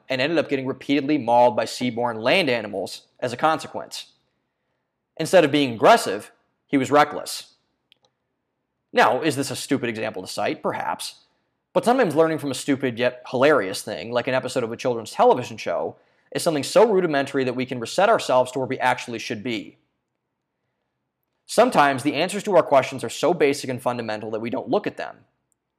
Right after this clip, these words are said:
We consider embarrassing or, quote, "beneath us," whatever that means.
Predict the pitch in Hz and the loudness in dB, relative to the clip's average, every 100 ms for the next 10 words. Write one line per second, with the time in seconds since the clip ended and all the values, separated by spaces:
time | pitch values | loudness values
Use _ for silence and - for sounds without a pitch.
0 | _ _ - 143 151 135 156 139 127 160 | _ _ -6 -4 -2 0 2 2 2 4
1 | 160 - 104 104 117 131 107 117 120 156 | 4 2 -6 -8 -2 -4 -2 -6 -6 -8
2 | 58 - 113 95 90 73 69 57 - | -10 -10 -8 -8 -8 -10 -14 -18 -20